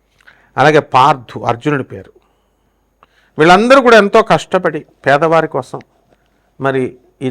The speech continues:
ఛానల్ ద్వారా ఫ్రీగా జ్యోతిష్యాలు, నాన్ కమర్షియల్ ఆస్పెక్ట్తో సలహాలు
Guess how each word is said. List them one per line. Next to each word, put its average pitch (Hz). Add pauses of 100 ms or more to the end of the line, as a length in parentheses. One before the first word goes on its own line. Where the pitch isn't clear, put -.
ఛానల్ 147
ద్వారా 139 (800)
ఫ్రీగా 214 (360)
జ్యోతిష్యాలు, 135 (1080)
నాన్ 214
కమర్షియల్ 208 (160)
ఆస్పెక్ట్తో 160 (760)
సలహాలు 127